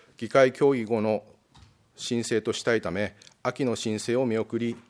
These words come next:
次回の登録を目指すこととし、え、登録に向けた準備と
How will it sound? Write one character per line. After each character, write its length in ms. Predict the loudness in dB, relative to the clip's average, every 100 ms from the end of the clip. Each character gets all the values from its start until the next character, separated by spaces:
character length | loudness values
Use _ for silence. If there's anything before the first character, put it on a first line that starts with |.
| _ -14
次 120 | 2
回 220 | 4 4
の 40 |
登 260 | 0 -2 0
録 180 | 0 -2
を 60 |
目 80 | -2
指 160 | 0 -2
す 100 | -2
こ 140 | -8
と 100 | -8
と 160 | -8 -10
し、 300 | -8 -8 -10 -20 -20 _ -4
え、 60 | 0
登 220 | 2 2
録 180 | 2 0
に 80 |
向 100 | 0
け 100 | 0
た 140 | 0 0
準 140 | 0
備 140 | -4 2
と 260 | 2 2